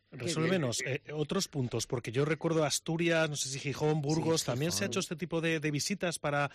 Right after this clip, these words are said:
Speaker 1: animar a sus aficionados o, o
Speaker 2: Sí,
Speaker 1: simplemente
Speaker 2: bueno, es que,
Speaker 1: publicitariamente?
Speaker 2: eh, no, se ha hecho ya, eh, la semana pasada una en Madrid, que fue también multitudinaria,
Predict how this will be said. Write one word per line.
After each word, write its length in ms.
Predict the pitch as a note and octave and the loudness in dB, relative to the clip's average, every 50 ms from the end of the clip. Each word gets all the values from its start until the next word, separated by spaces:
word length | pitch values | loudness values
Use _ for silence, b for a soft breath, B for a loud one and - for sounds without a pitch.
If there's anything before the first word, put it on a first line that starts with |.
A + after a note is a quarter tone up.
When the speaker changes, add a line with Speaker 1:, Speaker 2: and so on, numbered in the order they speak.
| B B B | B B B
Speaker 1:
animar 380 | C3+ B2+ C3+ C#3 D#3 E3 E3 | -2 0 2 4 4 4 2
a 40 | D#3+ | 2
sus 160 | - - - | 0 0 -2
aficionados 580 | D#3 C3 D3 C3 D3 D#3 G3 A3+ A#3 G3+ - - | -2 -2 -2 -4 -2 -2 -2 0 0 -2 0 0
o, 200 | D3+ C3+ B2 B B B B B B - | 0 0 0 B B B B B B -6
o 100 | C3 - | -4 0
Speaker 2:
Sí, 100 | - D3 | 2 4
Speaker 1:
simplemente 360 | F3 - - D3 F3+ - D3 | 4 6 6 6 4 4 4
Speaker 2:
bueno, 140 | C#3+ C#3+ C#3+ | 4 4 2
es 80 | C#3 | 0
que, 60 | - F#3+ - _ _ _ | 0 -2 -4 _ _ _
Speaker 1:
publicitariamente? 840 | - D3 C#3+ C#3 - D3+ C3 D3+ C#3+ C#3 C3+ C3+ A#2+ G#2 F#2 - - | -4 -4 -2 -2 0 0 0 0 0 2 0 0 -2 -4 -6 -10 -16
Speaker 2:
eh, 60 | - _ _ _ _ _ _ _ _ _ _ _ - B2 B2+ B2+ | -18 _ _ _ _ _ _ _ _ _ _ _ -20 -20 -20 -16
no, 260 | C3 C#3+ E3+ F#3+ G3 G3+ - - | -8 -4 0 0 0 0 -2 -2
se 100 | - D3+ | -2 -2
ha 80 | D3 D3+ | -2 -2
hecho 480 | D#3 - - E3+ D#3+ E3+ E3+ D#3 D#3 D3+ | -2 -4 -4 -4 -2 -2 -2 -4 -6 -8
ya, 380 | C#3 D3 D3 D3 D3+ D3+ D3+ | -8 -6 -4 -2 -2 -2 -2
eh, 160 | - C#3+ C#3 C3+ | -4 -8 -12 -14
la 120 | B2+ A#2+ | -14 -14
semana 300 | - C3 B2+ - C3+ C3+ C3+ | -16 -18 -18 -16 -14 -14 -14
pasada 300 | C3 B2 C3+ C#3 D3 D#3 | -14 -14 -14 -14 -14 -14
una 180 | D3+ C#3 C3 | -14 -14 -14
en 60 | B2 | -12
Madrid, 320 | B2 B2 C#3 - F4 F#4 G4 - _ _ _ _ _ _ _ _ _ _ _ _ _ _ _ _ | -12 -12 -12 -10 -10 -12 -12 -14 _ _ _ _ _ _ _ _ _ _ _ _ _ _ _ _
que 80 | - G2+ | -20 -20
fue 160 | - A#2+ A#2 | -16 -16 -12
también 580 | - A#2+ A2 G#2+ A2 A2 A2 G#2+ G#2 G#2 G#2 G2+ G#2 G2+ G2+ G2 G2+ G2+ | -10 -10 -10 -10 -10 -10 -10 -8 -8 -10 -12 -14 -18 -20 -20 -20 -20 -20
multitudinaria, 1120 | G2+ F#2+ - G2+ F#2+ - G#2 G2+ G#2+ A#2+ D#3+ F3 E3+ D#3 D#3 E3 E3 D#3+ D#3 D#3 D3+ C3+ | -20 -20 -18 -18 -12 -8 -6 -4 0 0 2 2 2 2 2 2 4 4 2 2 0 -2